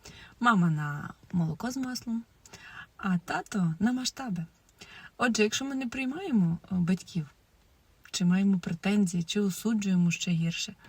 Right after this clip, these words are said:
е, реалізації в своєму житті ми не отримуємо. Яким чином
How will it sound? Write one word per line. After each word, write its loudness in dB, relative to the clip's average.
е, 0
реалізації 2
в -18
своєму 4
житті -6
ми 6
не 2
отримуємо. 0
Яким 0
чином -4